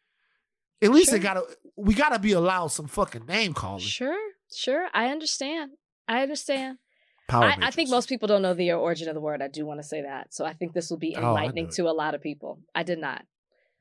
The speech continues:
Speaker 1: Oh,
Speaker 2: Um,
Speaker 1: also, uh, but also something else is real quick. This is the same reason why you can't, why men can't call women sexist.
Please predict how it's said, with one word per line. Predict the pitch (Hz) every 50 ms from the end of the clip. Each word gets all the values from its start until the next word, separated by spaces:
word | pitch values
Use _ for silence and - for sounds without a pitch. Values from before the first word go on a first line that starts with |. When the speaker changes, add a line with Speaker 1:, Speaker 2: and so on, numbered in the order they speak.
| - - - _ _
Speaker 1:
Oh, | 180
Speaker 2:
Um, | 175 -
Speaker 1:
also, | 190 208 180 202 185 170 170 - - _
uh, | 160 160 143 139 139 131 123 117 110 - _ _
but | 151 139
also | 156 170 - 170 147
something | 127 - 151 131 139
else | 139 135 127 117 -
is | 117 101 131
real | 127 113
quick. | - 127 117 113 - _ _ _ _ _ _ _ _ _ _ _
This | 139 135
is | - -
the | 147 - 156
same | 143 131
reason | 123 131 123 117 117
why | 120 117 113
you | 110 107 101
can't, | - - 123 113 110 101 - _ _ _ _ _ _ _ _ _ _ _ _ _ _ _
why | - 101 107 104 98 98 95 - - _ _ _
men | _ 110 110 117 123 120 117 117 110 107 104 104 107 147
can't | _ - 135 113 -
call | - - 113 110 104
women | 107 101 101 98
sexist. | 90 - - 101 - - - - - -